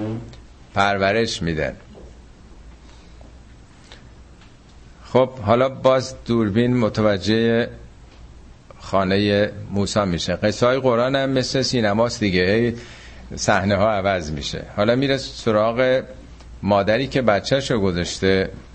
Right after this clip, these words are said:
در روی رودخانهٔ نیل. «و اصبح فؤاد ام موسی فارغا.»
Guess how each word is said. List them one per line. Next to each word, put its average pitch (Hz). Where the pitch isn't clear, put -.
در 90
روی 95
رودخانهٔ 92
نیل. 90
«و 101
اصبح 139
فؤاد 127
ام 104
موسی 110
فارغا.» 98